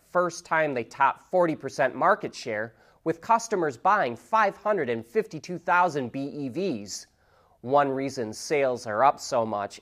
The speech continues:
is that a tax credit for higher priced B E Vs expires at the end of the month, so more people are buying those models, which means we could see a slump again in January. China's economy has been a bit wobbly this year, with worries over a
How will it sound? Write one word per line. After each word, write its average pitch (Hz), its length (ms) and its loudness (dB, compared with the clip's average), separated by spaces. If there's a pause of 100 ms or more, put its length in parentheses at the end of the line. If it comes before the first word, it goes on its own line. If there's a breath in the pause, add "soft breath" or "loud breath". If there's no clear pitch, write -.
is 127 180 -4
that 123 180 0
a 98 60 -4
tax 180 480 -8
credit 120 420 -2
for 110 160 -8
higher 120 320 -2
priced - 480 -6
B 135 200 -8
E 135 140 -8
Vs 120 300 -8
expires 220 720 0
at 120 160 4
the 139 80 2
end 135 180 2
of 117 60 0
the 110 80 0
month, 101 320 -4 (380 soft breath)
so - 200 0
more 147 240 4
people 127 540 -6
are 120 120 2
buying 120 400 4
those 113 280 -4
models, 131 600 2 (100)
which 135 240 -6
means 156 480 0 (320 soft breath)
we 123 160 -4
could - 400 -4
see 139 220 -4
a 117 60 -2
slump 220 440 0
again 135 260 2
in 139 100 0
January. 131 800 2 (680 soft breath)
China's 135 420 0
economy 139 580 0
has 110 140 -2
been 131 220 0
a 113 60 0
bit 139 360 -4
wobbly 127 480 6
this 117 300 -6
year, 123 240 -4
with 110 280 -10
worries 135 460 0
over 113 280 -2
a 104 40 -4